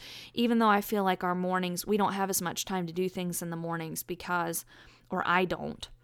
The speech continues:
because I'm having to actively monitor the laundry. So there, I mean, there's that feeling, and that causes a little bit of tension, but overall, the satisfaction of knowing that the laundry got done when it was supposed to really helps. So I would recommend do a load every morning.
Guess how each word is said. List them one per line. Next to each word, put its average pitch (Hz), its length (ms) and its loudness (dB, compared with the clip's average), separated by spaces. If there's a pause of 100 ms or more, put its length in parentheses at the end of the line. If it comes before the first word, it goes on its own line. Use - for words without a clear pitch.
(600)
because 214 300 0
I'm 202 100 4
having 196 300 2
to 175 120 -2
actively 180 440 -2
monitor 170 420 -2
the 160 100 -8
laundry. 175 560 -2 (500)
So - 260 4
there, 233 300 6
I 214 80 2
mean, 214 160 4
there's 220 260 2
that 202 220 2
feeling, 208 420 0
and 180 100 -2
that 185 160 0
causes 196 400 0
a 190 40 0
little 196 240 2
bit 226 140 0
of 233 100 -2
tension, 233 480 -4
but 196 160 -2
overall, 196 460 2
the 185 80 -8
satisfaction 185 800 -2
of 170 100 -6
knowing 185 460 0 (460)
that 185 160 -2
the 180 80 -4
laundry 180 400 2
got 175 320 0
done 185 360 2
when 185 160 0
it 180 80 -6
was - 160 0
supposed 185 480 0
to 226 240 0 (400)
really 208 360 6
helps. - 420 -4
So 208 200 2
I 214 100 8
would 247 160 4
recommend 214 460 2
do 220 160 2
a 247 40 4
load 208 420 4
every 190 240 0
morning. 214 500 0